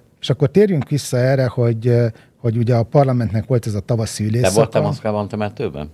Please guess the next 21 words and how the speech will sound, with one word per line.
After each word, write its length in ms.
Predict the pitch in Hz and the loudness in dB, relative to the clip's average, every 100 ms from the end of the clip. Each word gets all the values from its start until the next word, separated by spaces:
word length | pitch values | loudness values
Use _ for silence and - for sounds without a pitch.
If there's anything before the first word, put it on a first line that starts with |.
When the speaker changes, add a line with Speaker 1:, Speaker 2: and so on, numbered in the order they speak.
| - | -10
Speaker 1:
Nem, 360 | 127 113 104 | -4 -2 0
én, 220 | 107 131 135 | 2 2 2
én 160 | 139 143 | 2 4
egyedül 400 | 147 131 131 127 | 4 4 2 0
a, 200 | 120 120 - - _ 110 | -2 -2 -8 -20 _ 0
a, 180 | 110 107 110 | 0 0 -4
ö, 340 | 113 110 110 107 - - | -2 0 0 -4 -10 -4
Speaker 2:
Nem 180 | 107 | 2
Speaker 1:
Oroszországban 800 | 156 165 - 151 147 - 135 110 120 | 4 4 4 2 2 2 2 4 2
Speaker 2:
érdekes, 160 | 113 | 2
én 60 | 170 | 2
voltam 180 | 160 - | 0 -2
Speaker 1:
csak, 80 | - - | -18 -6
csak 160 | - | 0
Speaker 2:
a 60 | 170 | 0
Domod-, 380 | - 196 196 143 | 2 4 4 2
Speaker 1:
szer- 120 | - | -2
Speaker 2:
a 80 | 101 | -6
Domogyevói 1040 | 92 190 165 107 90 - - - - 123 - 123 _ - | -2 0 2 0 -4 -2 -2 0 -2 -4 -4 -10 _ -4
temetőben 760 | - 135 131 - 127 131 139 139 - - - _ _ | 2 2 2 -2 -2 0 0 -2 -10 -20 -20 _ _
Brumel, 800 | 92 92 135 147 123 117 110 110 | -10 0 2 4 4 2 0 -2